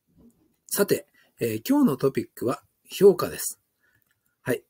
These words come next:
えー、教育関係で評価というと、えー、ものすごくざっ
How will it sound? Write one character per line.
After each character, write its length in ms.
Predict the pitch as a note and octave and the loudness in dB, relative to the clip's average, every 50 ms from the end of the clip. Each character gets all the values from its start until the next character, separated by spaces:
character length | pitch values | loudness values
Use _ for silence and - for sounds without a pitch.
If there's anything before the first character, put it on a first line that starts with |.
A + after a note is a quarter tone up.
| - - | -2 2
え 400 | B2 A#2+ A#2+ A#2 A2+ A2 G#2+ G#2 - | 4 4 4 4 4 2 0 -2 -4
ー、 20 | - _ _ _ _ _ _ _ _ _ | -10 _ _ _ _ _ _ _ _ _
教 220 | - - G#3 A3 A3+ | 4 6 8 8 8
育 220 | A#3 A3+ - A#3 | 6 4 0 0
関 260 | A#3+ B3 B3+ B3 A#3 | 2 4 4 4 4
係 220 | - - B2+ A2+ A2+ | 4 2 2 4 4
で 180 | - C#3+ - | 4 2 0
評 240 | - - D#3+ E3 D3+ | 0 2 4 4 4
価 140 | - A2 - | 2 0 -6
と 100 | - G2+ | -6 -6
い 80 | F#2 F2 | -6 -6
う 80 | E2 | -6
と、 260 | - - C3+ F3+ - - _ _ _ _ _ _ A2+ | -4 -4 -2 -4 -4 -8 _ _ _ _ _ _ -6
え 160 | A2+ A2 G#2 | -6 -4 -2
ー、 20 | |
も 140 | A2 C3 E3+ | 0 0 2
の 100 | G#3+ A3+ | 2 2
す 140 | - - B3 | 0 2 2
ご 100 | A#3+ A3 | 0 0
く 280 | - - D3 C#3+ C3+ - | 2 0 0 0 0 -4
ざ 160 | A2 G#2 A2 | -6 -6 -6
っ 100 | G#2+ - | -6 -8